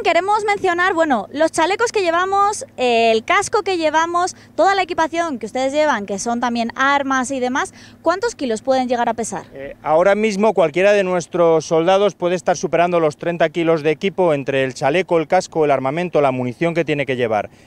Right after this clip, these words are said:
Speaker 2: Esto es normal en los, en los soldados de nuestra unidad. En cualquier unidad del Ejército de Tierra tiene que llevar estos sistemas, con lo cual hay que darse cuenta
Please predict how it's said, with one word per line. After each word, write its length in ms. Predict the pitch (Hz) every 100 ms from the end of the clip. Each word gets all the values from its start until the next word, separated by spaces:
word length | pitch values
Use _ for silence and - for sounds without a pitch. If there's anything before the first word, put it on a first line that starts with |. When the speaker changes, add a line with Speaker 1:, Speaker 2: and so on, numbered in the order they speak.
| _
Speaker 2:
Esto 260 | 180 180 214
es 80 | 180
normal 400 | 185 175 190 190
en 160 | 151
los, 480 | 139 135 131 131 -
en 240 | 143 135 131
los 480 | 127 127 123 120
soldados 460 | - 127 151 180 180
de 100 | 170
nuestra 300 | 160 - 160
unidad. 360 | 156 160 190 202 _ - _ -
En 180 | 139 135
cualquier 340 | 139 135 180
unidad 460 | 180 180 170 165 147
del 240 | 160 156
Ejército 320 | 151 165 160
de 100 | 156
Tierra 260 | 156 180 170
tiene 200 | 165 160
que 100 | 156
llevar 180 | 147 143
estos 240 | - 131
sistemas, 440 | 123 - 113 110
con 100 | -
lo 80 | 120
cual 220 | 117 165
hay 80 | 165
que 100 | 165
darse 240 | 180 170 165
cuenta 400 | 180 180 202